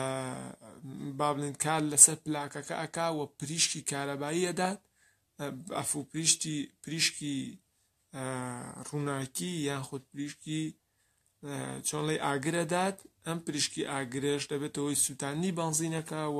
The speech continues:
بەنزینیش کە سووتا وزەیەک دروستەکە بێتەوەی پاڵنانی، ئە، مەکینەی ئۆتۆمبیلەکە و وەلەوەوە ئۆتۆمبیلەکە دەست بە ئیشکردن نەکات. باش،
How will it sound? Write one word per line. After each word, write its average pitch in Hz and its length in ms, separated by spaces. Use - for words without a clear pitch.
بەنزینیش 143 580
کە - 120
سووتا 151 500
وزەیەک 135 480
دروستەکە 139 580
بێتەوەی 139 520
پاڵنانی، 151 680
ئە، 143 100
مەکینەی 139 600
ئۆتۆمبیلەکە 135 680
و 214 120
وەلەوەوە 156 600
ئۆتۆمبیلەکە 135 640
دەست 131 300
بە 139 140
ئیشکردن 156 440
نەکات. 117 360
باش، 123 280